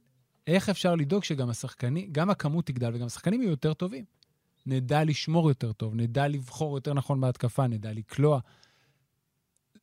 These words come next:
זו הדילמה בעצם שיש היום. תראה, פעם היה אפשר להתרכז אולי בהישגיות, כי נפ-, לא הייתה אליפות, פעם זה ממש פעם, זה לפני כבר חמש עשרה, שבע עשרה שנה.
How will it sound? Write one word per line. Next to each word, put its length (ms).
זו 280
הדילמה 480
בעצם 300
שיש 440
היום. 340
תראה, 180
פעם 400
היה 140
אפשר 220
להתרכז 460
אולי 180
בהישגיות, 520
כי 180
נפ-, 240
לא 100
הייתה 200
אליפות, 280
פעם 260
זה 120
ממש 360
פעם, 240
זה 80
לפני 280
כבר 220
חמש 300
עשרה, 420
שבע 200
עשרה 200
שנה. 220